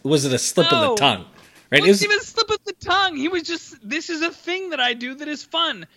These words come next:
Speaker 2: It's like, it's like if he were to say, like, I don't, I can't even think of a good, of, like, <laughs> the first example I thought of was stupid, so I'm gonna move on.
Speaker 1: <laughs>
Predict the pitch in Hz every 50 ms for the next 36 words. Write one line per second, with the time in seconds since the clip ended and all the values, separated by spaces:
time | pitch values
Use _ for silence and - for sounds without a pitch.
0 | _ _ - 302 320 - - 330 311 269 - - - 294 349 - - 359 330 320
1 | - 311 285 - 330 320 311 311 311 302 247 - - 302 294 294 294 294 285 262
2 | 247 233 220 - _ _ _ _ _ _ _ _ _ _ _ _ _ _ _ _
3 | _ _ _ _ _ - - 214 330 370 339 294 - - 285 466 - - 359 359
4 | 339 320 294 269 - - 359 339 - 285 311 285 254 - 349 349 320 269 240 -
5 | 233 254 220 - - _ _ _ _ _ _ - 277 254 - _ _ _ - -
6 | - - - _ _ - - - - - - - _ _ _ _ - - 226 -
7 | 285 277 - - 220 208 240 226 196 - 185 190 180 190 190 190 180 180 - -
8 | 190 - - - 170 165 165 170 160 160 - 180 170 170 180 180 180 185 190 180
9 | - - _ - - - 170 - 131 - 175